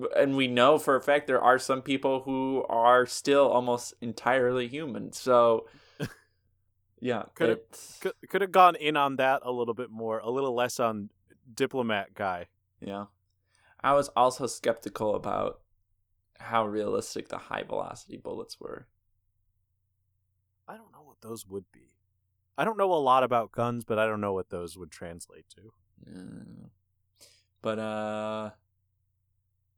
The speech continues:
Speaker 1: some of the way they were shooting reminded me of The Dark Knight.
Speaker 2: You, Christopher Nolan absolutely <laughs> ripped some of this and put it into his stuff. <laughs>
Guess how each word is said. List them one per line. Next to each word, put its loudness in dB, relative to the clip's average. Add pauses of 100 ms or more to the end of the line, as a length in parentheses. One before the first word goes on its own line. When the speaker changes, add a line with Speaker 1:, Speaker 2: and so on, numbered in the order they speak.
(200)
Speaker 1:
some -4
of -4
the -2
way 0
they 0
were 2
shooting -6
reminded -4
me -6
of -6
The -8
Dark -6
Knight. -14 (600)
Speaker 2:
You, -10 (120)
Christopher -6
Nolan -4
absolutely -10 (1000)
<laughs> -20
ripped -4 (380)
some 0
of -2
this -2 (300)
and -6
put -6
it -6
into -10
his -12
stuff. -14
<laughs> -20